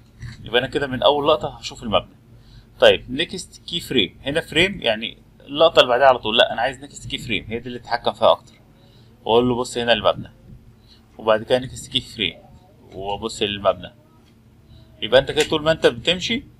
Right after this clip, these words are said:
آه، معاك كاميرا وبتبص للمبنى. طيب، next كي فريم.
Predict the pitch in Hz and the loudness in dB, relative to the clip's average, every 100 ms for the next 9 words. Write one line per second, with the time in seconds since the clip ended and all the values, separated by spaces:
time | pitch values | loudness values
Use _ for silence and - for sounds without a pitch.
0 | _ _ _ _ - - 113 113 110 131 | _ _ _ _ -14 2 4 4 6 4
1 | - 165 185 196 147 123 143 131 95 87 | 8 6 8 4 2 -6 -6 -4 -4 -6
2 | - - - - _ - - - - - | -10 -16 -20 -20 _ -20 -20 -20 -20 -20
3 | _ - - - - - - - - - | _ -20 -20 -20 -20 -18 -18 -20 -20 -20
4 | _ - - 117 127 - - 127 - 98 | _ -8 -6 -6 -8 -12 -10 -8 -2 -2
5 | 82 | -2